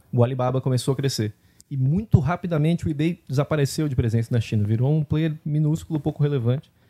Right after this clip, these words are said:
Depois a gente pode pegar os dados pra passar específico pro pessoal. Mas realmente,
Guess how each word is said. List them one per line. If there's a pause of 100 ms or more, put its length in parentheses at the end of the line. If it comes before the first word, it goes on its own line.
(160)
Depois
a
gente
pode
pegar
os
dados
pra
passar
específico
pro
pessoal. (580)
Mas
realmente,